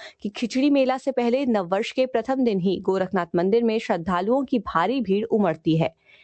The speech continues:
इसे खिचड़ी मेला प्रबंध के रिहर्सल के रूप में लिया जा सकता है। मुख्यमंत्री ने ग्यारह से तेरह जनवरी तक आयोजित होने वाले गोरखपुर महोत्सव की तैयारियों के बारे में जानकारी ली। उन्होंने निर्देश दिए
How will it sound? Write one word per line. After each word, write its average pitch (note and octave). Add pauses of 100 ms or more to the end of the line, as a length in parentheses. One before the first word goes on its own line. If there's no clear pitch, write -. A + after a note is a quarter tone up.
(200)
इसे C4+
खिचड़ी C4+
मेला A3+
प्रबंध G#3
के B3+
रिहर्सल G#3+
के C4
रूप F3+
में F#3
लिया G#3
जा D3+
सकता D3+
है। D#3 (800)
मुख्यमंत्री A3+
ने C4
ग्यारह F#3
से G#3+
तेरह F#3
जनवरी F#3
तक B3+
आयोजित F#3+
होने F#3+
वाले G3
गोरखपुर A3+
महोत्सव F#3
की A#3+
तैयारियों F#3+
के B3
बारे F3+
में F3
जानकारी E3+
ली। D3+ (580)
उन्होंने A#3+
निर्देश A3+
दिए E3